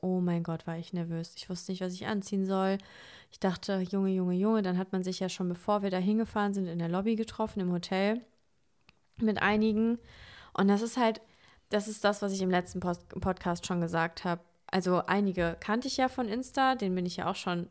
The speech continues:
f-, bevor dieses ganze Last Try to Tree angefangen hat, auch schon gefolgt. Also als ganzer normaler Otto-Normalverbraucher oder wie man sagt. Und die dann zu sehen, das war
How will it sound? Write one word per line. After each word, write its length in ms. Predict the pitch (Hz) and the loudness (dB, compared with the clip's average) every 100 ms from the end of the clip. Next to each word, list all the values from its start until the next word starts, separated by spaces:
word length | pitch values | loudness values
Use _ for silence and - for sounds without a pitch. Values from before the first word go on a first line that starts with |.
| - | -12
f-, 200 | - - | -20 -6
bevor 480 | 190 - 254 254 - | -4 4 8 8 6
dieses 320 | 220 208 214 | 0 -2 0
ganze 340 | 202 226 233 233 | 2 2 0 0
Last 500 | 208 202 226 - - - | 4 4 4 -2 -10 -12
Try 240 | - 214 | 0 0
to 160 | 220 - | 0 -4
Tree 380 | 196 - 233 226 | -6 -4 -2 0
angefangen 580 | 202 220 233 226 233 254 | 0 0 2 2 4 4
hat, 220 | 240 - - - - - | 2 0 -16 -14 -14 2
auch 180 | 226 247 | 4 4
schon 240 | - 254 | 4 2
gefolgt. 560 | 262 - 269 285 311 - | 2 4 6 6 4 0
Also 180 | 226 | 2
als 240 | 208 214 202 | 4 4 2
ganzer 440 | 240 240 262 240 | 0 2 0 2
normaler 580 | 226 220 220 233 226 202 | 2 2 2 2 2 2
Otto-Normalverbraucher 1120 | 208 233 208 208 208 220 233 240 240 254 262 | 0 -2 -2 0 0 0 -2 -2 0 0 0
oder 160 | 247 240 | -2 -2
wie 80 | |
man 180 | 247 254 | 0 0
sagt. 300 | 254 269 - - - - - - - _ - | 0 -2 -6 -20 -18 -18 -18 -20 -20 _ 2
Und 580 | 226 220 220 214 - - | 4 6 4 0 -4 2
die 100 | 233 | 4
dann 180 | 233 214 | 4 2
zu 200 | - 202 | 0 2
sehen, 320 | 214 226 226 | 4 6 6
das 200 | 202 196 | 4 4
war 440 | 175 170 160 - | 8 8 6 2